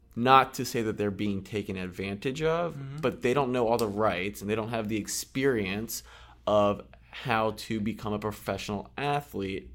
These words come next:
Speaker 1: and they're not being advised. Um, I know a bunch of guys over at Catalyst are doing, you know,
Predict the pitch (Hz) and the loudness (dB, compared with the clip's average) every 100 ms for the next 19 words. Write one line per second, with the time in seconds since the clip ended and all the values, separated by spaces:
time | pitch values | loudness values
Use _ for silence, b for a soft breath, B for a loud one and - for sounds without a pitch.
0 | - 104 113 117 110 113 107 98 95 120 | -12 -4 -2 0 0 0 -2 -2 2 6
1 | 135 120 62 - - - B B B B | 6 4 0 -8 -14 -18 B B B B
2 | 92 95 92 - 110 104 98 101 101 104 | -4 -4 -6 -6 -2 0 0 -2 -4 -4
3 | 101 95 95 92 92 - 123 117 117 107 | -4 -4 -4 -6 -8 -2 2 4 2 -2
4 | 101 101 98 98 92 | -4 -2 -2 -4 -8